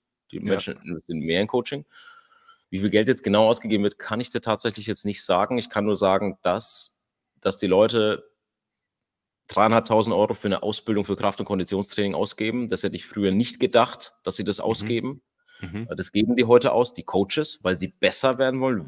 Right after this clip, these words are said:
Speaker 1: weil ein Bedarf da ist an Coaching für Kraft und Kondition.
Speaker 2: Ja.
Speaker 1: Und dann liegt's am Coach selbst, wie werden die Programme strukturiert, wie werden die aufgebaut und mit welchem Tool,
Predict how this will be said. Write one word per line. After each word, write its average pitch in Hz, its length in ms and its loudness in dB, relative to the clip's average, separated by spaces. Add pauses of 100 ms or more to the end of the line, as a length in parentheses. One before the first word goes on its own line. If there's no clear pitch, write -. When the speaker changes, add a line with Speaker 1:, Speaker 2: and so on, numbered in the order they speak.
Speaker 1:
weil 113 340 4
ein 107 260 0
Bedarf 98 540 2
da 123 220 8
ist 131 460 -2
an 95 340 -2
Coaching 131 560 -2
für 95 180 -4
Kraft - 360 -4
und 107 200 -4
Kondition. 107 760 -2 (400)
Speaker 2:
Ja. 92 220 -4
Speaker 1:
Und 101 260 0 (160)
dann 113 160 2
liegt's 117 320 -2
am 92 140 -4
Coach 98 300 -2
selbst, - 760 -2
wie 107 280 0
werden 95 200 4
die 92 60 -4
Programme 87 460 -6
strukturiert, 80 560 -12
wie 101 340 -2
werden 95 280 4
die 87 100 0
aufgebaut 78 800 -6 (540)
und 87 560 -4
mit 90 240 -6
welchem 98 440 2
Tool, 78 480 -10